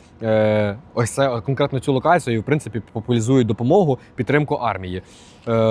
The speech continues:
на мою думку, цей бургер доволі смачний, він соковитий, в ньому дійсно багато свіжих інгредієнтів.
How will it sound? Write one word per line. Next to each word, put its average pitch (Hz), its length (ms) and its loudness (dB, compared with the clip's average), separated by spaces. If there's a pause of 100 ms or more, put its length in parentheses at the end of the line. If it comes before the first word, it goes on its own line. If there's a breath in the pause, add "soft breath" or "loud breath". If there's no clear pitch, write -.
(260)
на 131 100 2
мою 175 200 6
думку, 208 360 2 (180 loud breath)
цей 175 320 2
бургер 165 500 0
доволі 143 400 2
смачний, 131 540 -2 (120)
він 156 260 0
соковитий, 135 600 -2 (240 soft breath)
в 110 40 -4
ньому 156 240 4
дійсно 135 340 -2
багато 123 440 -2
свіжих 139 440 -2
інгредієнтів. 123 760 -2